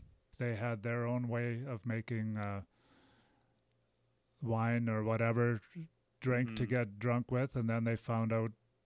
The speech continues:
Speaker 1: about tequila as well, and it just, she said it just made it worse.
Speaker 2: Mm.
Speaker 1: So how much of the community's like that, we don't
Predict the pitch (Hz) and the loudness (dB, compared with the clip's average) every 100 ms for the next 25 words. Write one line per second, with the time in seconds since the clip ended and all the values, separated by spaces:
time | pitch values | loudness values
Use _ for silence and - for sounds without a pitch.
0 | _ 117 117 110 - 110 - 127 123 120 | _ 0 2 2 0 -4 0 0 2 2
1 | 110 113 117 127 131 117 110 110 - 117 | 2 2 2 2 2 2 2 0 0 -2
2 | - - - - 113 117 110 101 113 123 | -2 -10 -12 -8 -4 -2 -2 -2 -4 -2
3 | 113 110 101 101 113 98 92 - _ - | -2 0 -2 -2 -2 -2 -6 -14 _ -14
4 | 113 107 98 - _ - - 120 110 90 | -10 -8 -10 -16 _ -10 0 4 4 4
5 | 113 117 113 120 120 120 110 110 117 120 | 4 4 4 2 0 0 -2 -2 2 4
6 | 123 120 104 117 - 120 113 113 110 110 | 4 2 0 -4 -2 -2 0 0 0 -2
7 | 110 | -2